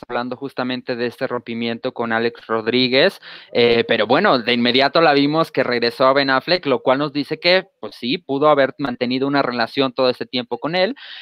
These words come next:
y si es así, pues mira, qué bueno, porque Alex Rodríguez le estaba pintando el cuerno bien y bonito, y qué bueno que las mujeres también ejerzan y vivan libremente su sexualidad, y a mí, mira, un besote a esta reina que la está pasando muy bien en la cama.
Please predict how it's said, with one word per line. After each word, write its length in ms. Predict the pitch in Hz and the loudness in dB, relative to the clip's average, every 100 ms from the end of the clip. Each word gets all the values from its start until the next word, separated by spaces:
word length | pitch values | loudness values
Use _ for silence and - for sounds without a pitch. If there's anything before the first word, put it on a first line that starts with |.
| - | -16
y 240 | - 202 220 | 0 2 4
si 140 | 220 | 4
es 120 | 202 | 6
así, 260 | 214 - 240 | 4 4 2
pues 160 | 233 175 | 2 2
mira, 240 | 165 143 | 2 2
qué 120 | 175 | 2
bueno, 460 | 165 175 151 127 113 | 2 4 4 2 2
porque 260 | 131 - 156 | 0 2 2
Alex 240 | 175 185 | 2 0
Rodríguez 380 | 147 127 147 156 | -2 0 -2 -4
le 80 | 139 | -2
estaba 260 | 139 139 | 0 0
pintando 540 | 123 117 117 135 139 139 | -2 -8 -2 -2 0 -2
el 100 | - | 0
cuerno 400 | 127 120 120 117 | 0 0 -2 -2
bien 240 | 123 127 | -2 -2
y 60 | 123 | -2
bonito, 520 | 113 127 139 160 175 | -2 -2 -2 0 0
y 60 | |
qué 100 | 131 | 0
bueno 360 | 131 139 147 160 | 0 2 0 0
que 100 | 127 | 0
las 240 | 117 110 | -2 -2
mujeres 680 | 117 113 - 139 143 175 202 | -6 -8 0 2 4 4 2
también 480 | - 117 120 139 165 - - - | -2 -2 -2 -2 -2 -10 -14 -4
ejerzan 720 | 117 - 151 151 170 175 180 _ - | -4 2 0 2 0 -2 -4 _ -8
y 120 | 123 | -4
vivan 400 | 120 151 156 165 | 2 2 4 0
libremente 480 | 151 143 143 135 147 | 0 -2 -2 -2 -2
su 140 | 135 | -4
sexualidad, 680 | 120 117 - 117 117 135 151 | -8 -8 -4 -2 2 2 0
y 100 | 113 | -2
a 80 | 120 | -2
mí, 140 | 135 | -2
mira, 320 | 147 123 101 _ - - | 0 0 -2 _ -16 -12
un 260 | 135 139 143 | -6 -4 0
besote 640 | 139 - 139 131 135 135 - | 0 2 0 2 0 -2 0
a 140 | 117 | -2
esta 240 | 117 131 | -2 -2
reina 680 | 120 - 127 131 135 139 139 | -2 -2 2 2 2 0 -2
que 100 | 127 | -2
la 80 | 117 | -6
está 180 | - 123 | -2 -2
pasando 600 | 131 131 131 143 175 - | -2 -2 -2 -2 -4 -6
muy 440 | 120 120 127 139 147 | -12 -6 0 2 2
bien 200 | 143 143 | 0 0
en 80 | 135 | -2
la 100 | 117 | -2
cama. 400 | 120 110 95 | -4 -4 -10